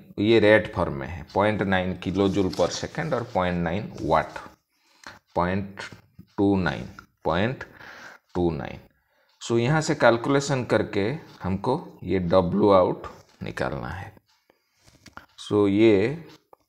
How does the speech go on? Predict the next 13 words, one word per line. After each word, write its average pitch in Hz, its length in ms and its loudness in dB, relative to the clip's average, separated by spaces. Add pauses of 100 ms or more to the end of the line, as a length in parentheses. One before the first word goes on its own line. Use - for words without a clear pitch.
(1120)
अगर 107 240 6
हम 107 160 6
कैलकुलेशन 117 640 2 (100)
करेंगे 90 440 0 (180)
तो 98 120 4 (180)
डब्ल्यू 117 480 4
आउट 90 420 4 (240)
आ 92 100 4
जाएगा 82 460 2 (1160)
हमारा 82 400 2 (800)
वन 104 320 0
हंड्रेड 120 500 0 (100)
ट्वेल्व 98 440 2